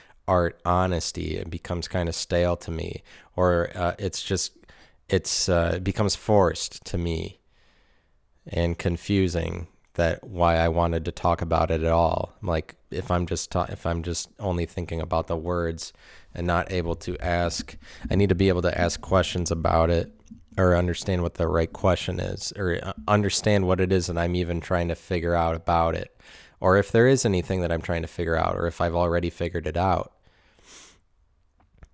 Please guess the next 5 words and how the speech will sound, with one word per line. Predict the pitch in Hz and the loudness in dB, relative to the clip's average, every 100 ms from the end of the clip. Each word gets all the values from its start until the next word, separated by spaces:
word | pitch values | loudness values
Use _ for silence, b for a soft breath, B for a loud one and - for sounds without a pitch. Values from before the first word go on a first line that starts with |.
| _ - | _ -2
Art | 101 95 - - _ | 0 0 -2 -10 _
and | 98 87 85 | -2 -2 0
honesty, | 95 101 101 87 - 82 80 85 B B B B B B B B B | 2 4 4 0 -2 -4 -4 -6 B B B B B B B B B
like, | 98 95 92 - | 2 4 4 2
uh, | 92 90 90 87 | 4 6 6 4